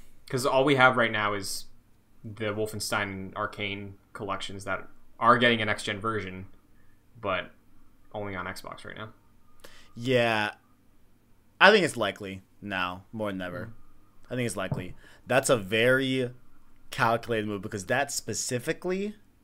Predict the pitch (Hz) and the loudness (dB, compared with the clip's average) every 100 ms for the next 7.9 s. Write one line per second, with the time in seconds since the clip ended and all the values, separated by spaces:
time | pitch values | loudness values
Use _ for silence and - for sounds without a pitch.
0 | - 113 135 143 104 104 123 113 - 135 | -8 2 4 4 0 -4 -4 -4 -2 -2
1 | 131 190 190 202 226 240 254 - - - | 0 -2 0 -2 -2 -6 -12 -18 -20 -20
2 | - - - - - - _ - 113 107 | -20 -20 -20 -20 -20 -20 _ -6 -4 -2
3 | 92 - 90 - - - _ - - - | -4 -6 -12 -12 -14 -18 _ -20 -20 -20
4 | - - 104 104 143 135 123 143 123 117 | -20 -16 -8 4 6 6 2 2 2 -6
5 | 143 135 147 175 170 156 127 123 110 98 | -10 -8 0 2 2 -2 -8 -6 -6 -6
6 | 87 69 - - - 123 117 120 113 - | -8 -10 -12 -10 -4 -2 0 0 0 -4
7 | - - 135 - 127 127 143 131 127 | -12 -6 -6 -6 -8 -8 -10 -10 -10